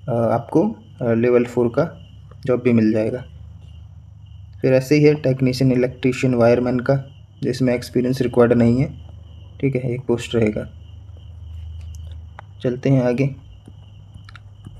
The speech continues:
बात करता हूँ मैं educational qualification का। तो आप यहाँ पे देख सकते हैं, ठीक है, these are educational qualification, assistant director, फिर marketing, professional असिस्टेंट, ये आप pause करके देख सकते हैं। साथ ही साथ इसमें experience वगैरह भी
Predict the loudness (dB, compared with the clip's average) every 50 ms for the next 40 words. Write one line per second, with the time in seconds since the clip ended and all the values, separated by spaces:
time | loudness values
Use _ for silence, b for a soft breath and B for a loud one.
0 | b b b b b -8 -2 0 0 0 0 0 0 0 2 2 2 2 4 4
1 | 2 2 2 2 0 0 2 4 4 4 4 4 2 2 2 2 0 0 2 0
2 | 0 2 0 0 0 0 0 -2 -2 -6 -14 -20 -10 -6 -4 -4 -2 0 2 2
3 | 2 0 0 0 0 0 0 2 0 0 0 0 0 0 0 0 -2 -8 -14 -20
4 | -20 -20 -20 -20 -20 -12 -6 -4 -2 -2 -2 -4 -6 -10 -20 -20 -20 -20 -20 -20
5 | -20 -20 -20 -20 -20 -18 -18 -20 -20 -20 -20 -20 -20 -20 -20 -20 -20 -20 -20 -20
6 | -18 -18 -10 -6 -2 0 0 0 0 2 0 0 0 -2 -8 -10 -6 -4 -2 -2
7 | -2 -2 -2 -2 0 0 0 0 0 -2 -4 -4 -2 0 0 0 -2 -4 -4 -6
8 | -4 -4 -2 -2 -2 -2 -2 -4 -4 -4 -2 0 2 2 2 2 2 0 0 -2
9 | 0 0 0 0 0 0 -2 -2 -2 -2 -4 -4 -4 -6 -6 -6 -6 -8 -6 -4
10 | -6 -4 -2 -2 0 2 2 0 0 -2 -4 -2 0 0 0 -2 -6 -12 B B
11 | B B B B B B B B -6 0 2 2 2 2 0 -2 -6 -4 -4 -2
12 | 0 0 0 0 2 0 0 2 2 0 0 -2 -4 -6 -6 -4 -2 -2 0 2
13 | 2 2 2 2 0 -2 -2 0 -2 -2 -2 0 0 0 0 0 0 2 2 4
14 | 4 2 2 0 2 2 4 4 4 4 2 2